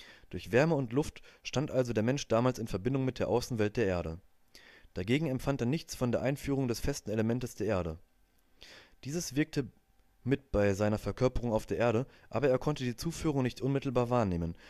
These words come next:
sondern nur in einem dumpfen Bewusstsein im Bilde der höheren Wesenheiten, welche daran, darin wirksam waren.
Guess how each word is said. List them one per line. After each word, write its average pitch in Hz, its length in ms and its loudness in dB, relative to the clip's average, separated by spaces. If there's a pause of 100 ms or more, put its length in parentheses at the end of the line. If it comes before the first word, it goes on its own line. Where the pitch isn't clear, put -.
(140)
sondern 101 280 0
nur 156 160 4
in 139 80 -2
einem 117 200 0
dumpfen 139 320 -2
Bewusstsein 135 440 -2
im 104 160 -2
Bilde 131 200 2
der 110 140 0
höheren 117 400 2
Wesenheiten, 143 560 -2 (280)
welche 113 240 0
daran, 117 440 0 (300)
darin 120 280 2
wirksam 92 380 -2
waren. 82 320 -6